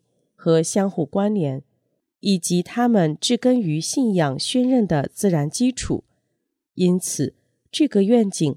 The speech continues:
反对各种抽象的普救论。霍勒利希枢机表示，在空间和时间中，具体性的价值超越了本位主义和相对主义，形成接纳天主救恩行动的共同经验。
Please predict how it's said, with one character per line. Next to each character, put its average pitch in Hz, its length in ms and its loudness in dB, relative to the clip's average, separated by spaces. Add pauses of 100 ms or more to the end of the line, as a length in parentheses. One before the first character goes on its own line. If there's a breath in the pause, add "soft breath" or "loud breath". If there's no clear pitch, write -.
(360)
反 165 280 0
对 165 220 2
各 247 200 0
种 156 380 -2
抽 247 220 -4
象 226 260 -2
的 160 120 0
普 - 280 -8
救 226 280 0
论。 170 200 0 (840)
霍 196 200 2
勒 175 120 4
利 180 180 2
希 170 220 -4
枢 208 200 -4
机 214 200 -4
表 135 260 -4
示， - 340 -6 (420)
在 214 240 2
空 269 320 0
间 247 220 0
和 175 160 -4
时 143 240 -2
间 180 280 -2
中， 220 280 0 (420)
具 294 180 0
体 160 240 -2
性 262 200 -4
的 165 140 0
价 226 320 -4
值 - 260 -6 (340)
超 175 240 -4
越 175 180 0
了 147 140 0
本 143 340 -4
位 214 160 2
主 135 260 -6
义 156 300 -8
和 - 260 -4
相 240 340 -4
对 226 160 0
主 143 200 -10
义， 160 260 -4 (640)
形 226 300 0
成 185 280 -2
接 208 180 0
纳 196 180 0
天 240 340 -2
主 160 280 -4
救 233 240 -2
恩 240 140 0
行 147 280 -6
动 220 240 -4
的 156 260 -2
共 196 180 -4
同 147 220 -8
经 202 260 -4
验。 190 200 -2